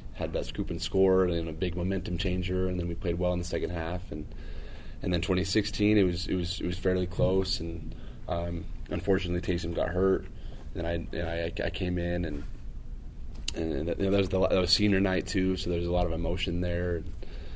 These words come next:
um, and then last year, you know, Utah State took it to us, and, and, um, and, and, and beat us pretty handily, and so, and that, that was frustrating, and that, you know, that, that was, that was tough to take,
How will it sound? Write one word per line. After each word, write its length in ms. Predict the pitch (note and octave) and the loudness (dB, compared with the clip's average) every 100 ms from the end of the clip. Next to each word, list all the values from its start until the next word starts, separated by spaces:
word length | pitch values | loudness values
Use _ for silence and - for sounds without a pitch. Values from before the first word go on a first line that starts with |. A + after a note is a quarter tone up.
| - - | -8 -6
um, 180 | E2+ E2 | -4 -2
and 120 | E2+ | -2
then 120 | E2 | 0
last 320 | E2+ F#2+ - | 2 2 2
year, 260 | F#2 F2+ F2 - - - - - | 2 2 0 -4 -8 -10 -10 -6
you 60 | D#2+ | -4
know, 80 | |
Utah 240 | E2 F2 F2 | -2 0 0
State 320 | - F2+ F2 | 2 0 0
took 160 | F2+ F2+ | -2 -2
it 100 | D#2+ | 0
to 200 | E2 E2+ | 2 2
us, 260 | G2 - | 2 -2
and, 220 | D#2+ D#2 - - | -4 -6 -6 -6
and, 200 | D#2+ D#2 | -6 -4
um, 320 | D2 C#2+ D2 - - - - | -4 -4 -6 -8 -8 -8 -6
and, 140 | E2+ | -4
and, 200 | - D#2 | -4 -4
and 140 | D2 - | -4 -2
beat 200 | F2 F2 | -2 -2
us 80 | E2+ | -2
pretty 220 | F2 F2 | -2 0
handily, 340 | E2 F2 F2 | 0 0 0
and 120 | E2+ | 0
so, 300 | - F2 E2 - - - - - - | 0 0 0 -2 -8 -10 -8 -6 0
and 100 | F#2+ | 4
that, 120 | F2+ | 6
that 80 | F#2 | 4
was 120 | F2 | 4
frustrating, 520 | G#2+ G2+ - E2+ E2 | 4 4 4 0 0
and 80 | D#2+ | -4
that, 160 | D#2 | -4
you 80 | E2+ | -4
know, 100 | D#2+ | -2
that, 220 | E2 E2 | 0 0
that 120 | F2+ E2+ | 0 0
was, 300 | E2 - - | 0 -4 -2
that 100 | E2+ | -2
was 100 | E2 | 0
tough 220 | - F2 | -2 -4
to 80 | - | -4
take, 420 | - E2+ G2+ - | -2 0 0 -2